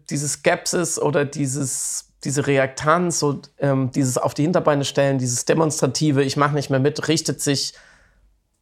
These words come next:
auch gegen den Staat. Ich glaube, es richtet sich gegen Gesellschaft als solche.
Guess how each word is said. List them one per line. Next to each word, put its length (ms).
auch 380
gegen 200
den 60
Staat. 240
Ich 100
glaube, 160
es 320
richtet 320
sich 260
gegen 400
Gesellschaft 760
als 260
solche. 580